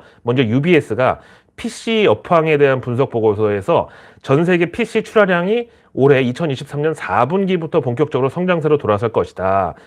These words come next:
그러나 피씨 공급망에서 엇갈린 신호가 나오고 있기 때문에 반도체 공급망 관련해서는 옥석 깔기가 조금 필요하다고, 그러면서 선호 리스트에 델, 삼성전자, 엔비디아,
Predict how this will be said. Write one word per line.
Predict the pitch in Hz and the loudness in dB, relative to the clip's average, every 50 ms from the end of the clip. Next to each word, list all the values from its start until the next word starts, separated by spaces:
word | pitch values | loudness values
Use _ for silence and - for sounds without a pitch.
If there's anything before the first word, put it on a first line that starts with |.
| _ - | _ -6
그러나 | - 120 117 120 120 151 180 214 208 208 - - - - - | 0 2 4 4 4 4 2 2 0 -2 -6 -20 -20 -16 -10
피씨 | - 233 208 - 214 | -8 -6 -4 -2 -2
공급망에서 | - - 135 139 151 180 196 202 202 196 185 185 180 160 165 165 | -2 0 0 0 0 0 0 0 0 0 0 0 -2 0 2 2
엇갈린 | 113 104 - - - 185 180 175 175 165 | 2 2 0 0 0 0 2 2 0 -2
신호가 | - 180 170 160 160 | -2 -2 -2 0 2
나오고 | 143 117 110 113 117 120 | 2 2 4 4 2 2
있기 | 104 - 104 | 0 -2 -4
때문에 | - 107 95 101 117 131 117 85 - - - - _ _ - | -4 -4 -4 -4 -4 -4 -4 -6 -6 -10 -20 -20 _ _ -6
반도체 | - 123 131 143 160 151 - 147 | -4 -2 0 0 0 2 2 0
공급망 | - - 131 139 156 180 185 185 180 175 170 | 0 0 -2 0 0 0 0 0 0 0 0
관련해서는 | 135 120 113 113 117 123 113 110 120 135 180 180 - | 2 2 2 4 4 2 2 0 -2 -2 -4 -4 -4
옥석 | 113 120 117 - - 214 214 | -4 -4 -2 0 0 0 0
깔기가 | 214 196 185 180 165 165 147 151 | 2 0 0 2 0 -2 -2 -2
조금 | 139 - 127 123 117 117 123 | -2 -2 -4 -6 -6 -8 -8
필요하다고, | - - 185 170 160 170 156 147 123 104 107 | -8 -6 -4 -4 -2 -2 -2 -2 -2 -2 -2
그러면서 | 107 117 113 113 117 113 113 190 208 220 220 - - - - _ | -2 -2 -2 -2 -2 -2 0 0 0 0 0 -6 -16 -20 -20 _
선호 | _ - - 254 262 269 262 208 226 262 254 | _ -6 -2 0 0 0 0 2 4 4 4
리스트에 | 208 131 131 127 - 147 - - - 170 180 208 226 233 - _ _ _ _ _ | 4 2 0 -4 -8 -14 -14 -8 -4 -2 -2 -2 -2 -4 -6 _ _ _ _ _
델, | - 113 120 117 107 90 - - _ _ _ _ _ _ | -2 0 0 0 0 -2 -4 -8 _ _ _ _ _ _
삼성전자, | _ - 202 208 220 220 180 220 208 208 196 156 139 123 120 123 107 92 - _ _ _ _ _ _ _ - | _ -2 0 0 2 2 2 2 2 2 0 -2 -2 0 0 0 0 0 -2 _ _ _ _ _ _ _ -8
엔비디아, | 123 139 160 175 160 180 160 151 156 135 110 87 - | -4 -2 0 0 2 0 0 2 2 2 0 0 -4